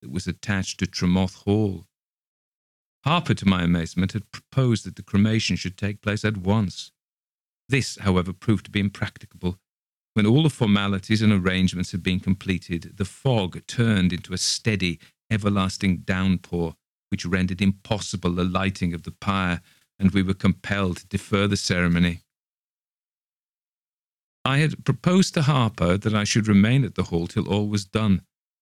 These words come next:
and so it was that I spent a second night beneath that roof of accursed and abominable secrets. The darkness came on betimes.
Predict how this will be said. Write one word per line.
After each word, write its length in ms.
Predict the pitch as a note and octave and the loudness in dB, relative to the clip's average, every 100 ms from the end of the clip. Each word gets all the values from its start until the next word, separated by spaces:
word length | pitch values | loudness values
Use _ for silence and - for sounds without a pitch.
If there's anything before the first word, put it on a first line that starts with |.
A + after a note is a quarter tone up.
| - | -6
and 100 | G2 | -4
so 220 | - B2+ | -2 0
it 140 | D#3 - | 0 2
was 540 | B2+ G2 F2 - - | 2 2 0 -4 -8
that 120 | - | -6
I 120 | G2+ G#2 | -4 -2
spent 360 | - A2+ A2 | -4 -4 -4
a 60 | A2+ | -2
second 600 | - - B2+ - F2 - | -2 0 -2 2 2 2
night 320 | F2+ D#2+ - - | -2 -2 -12 -4
beneath 340 | F2 F2 - | 0 0 -2
that 160 | F2+ E2+ - | -8 -8 -8
roof 340 | F2 F2 - - | -2 -2 -2 -20
of 120 | G2 | -20
accursed 680 | - _ - E2+ - - - _ _ _ | -20 _ -4 -4 -4 -8 -12 _ _ _
and 120 | - F#2 | 0 0
abominable 580 | E2+ F2+ F2 E2 E2 | 0 -2 -2 -2 -8
secrets. 760 | D#2+ - G2+ - E2 - - - _ _ _ _ _ _ _ _ _ _ _ - | -10 -6 -8 -8 -12 -10 -12 -12 _ _ _ _ _ _ _ _ _ _ _ -8
The 60 | |
darkness 640 | G2 A2+ A2+ A2+ - F2 - | -4 -2 -2 -2 0 0 0
came 240 | - F#2 | -2 2
on 140 | F#2 F2 | 2 0
betimes. 800 | F#2 - G2 F#2+ D#2+ D2+ - | -6 -2 0 0 -2 -6 -10